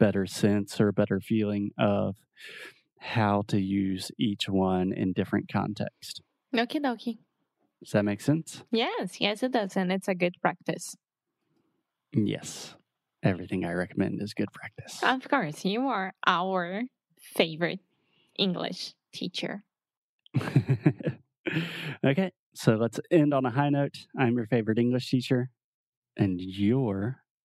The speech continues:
Speaker 1: my favorite English student.
Speaker 2: Yay! <laughs> Okie dokie. So I'll see you on the next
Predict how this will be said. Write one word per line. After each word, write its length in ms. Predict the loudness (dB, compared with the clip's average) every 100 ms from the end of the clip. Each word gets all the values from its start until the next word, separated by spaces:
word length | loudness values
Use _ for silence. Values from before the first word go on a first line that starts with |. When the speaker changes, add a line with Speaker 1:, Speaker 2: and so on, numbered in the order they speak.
| _ _ _ _ _ -2
Speaker 1:
my 160 | -2
favorite 340 | 0 -2 0 0
English 240 | 0 0
student. 320 | 0 -2 -2 -14 _ _ _ _
Speaker 2:
Yay! 840 | 0 0 0 -2 -2 -2 -4 -4 -6 -6 -10 -4
<laughs> 1500 | -4 -4 -8 -8 -6 -8 _ -20 -20 _ -8 -6 -4 -4 -2 2
Okie 280 | 2 2 0
dokie. 340 | 0 -2 -2
So 440 | 2 2 2 -4 -8 _ _ _ 0
I'll 180 | 0 -2
see 260 | -6 -4
you 580 | -4 -2 -2 0 -2 -4 -12 _ -4
on 240 | -2 0 -2
the 100 | 0
next 640 | 0 -2 -6 -10 -12